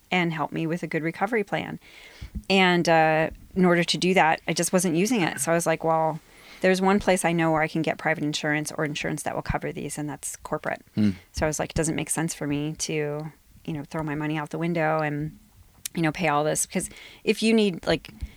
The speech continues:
Speaker 1: if you need surgery, like a major surgery, I mean, that's ten K just flat. You know,
Speaker 2: Mm.
Speaker 1: you can just, and then it goes up from there depending on circumstances.
Speaker 2: Mm-hmm.
Speaker 1: So, yeah, so going back to corporate was just an idea of,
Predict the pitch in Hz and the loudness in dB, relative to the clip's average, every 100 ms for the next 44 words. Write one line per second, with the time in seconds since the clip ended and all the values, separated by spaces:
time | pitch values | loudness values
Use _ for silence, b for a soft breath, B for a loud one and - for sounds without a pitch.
0 | B - 233 185 - 175 180 190 185 160 | B 4 6 6 4 4 4 4 4 4
1 | 165 160 165 160 156 156 170 165 170 170 | 2 2 2 2 2 2 0 2 2 0
2 | 170 - 175 160 160 143 147 - - - | 0 -2 -2 0 0 0 -4 -6 -14 -18
3 | - 147 - - - - 123 107 - 147 | -4 -2 -2 -6 -14 0 2 4 2 0
4 | 156 156 160 - - - - 180 170 156 | -4 -2 -6 -8 -12 -6 0 2 4 2
5 | 147 - 110 110 92 - - - - 87 | -2 -4 -4 0 -2 -4 -10 -8 -8 -10
6 | - - - - 156 - 151 - 175 - | -12 -20 -14 -6 -6 -4 -6 -4 -6 -4
7 | - - B B 117 107 101 90 - 180 | -4 -6 B B -2 2 4 4 2 4
8 | 170 156 151 - b b b b b b | 4 2 -2 -8 b b b b b b
9 | b - 214 185 156 185 190 185 160 - | b 0 6 6 6 4 4 6 4 0
10 | - 156 - 160 151 - - 151 147 147 | -4 -2 -2 -2 -4 -4 -4 -2 0 0
11 | 143 143 143 | 0 0 -2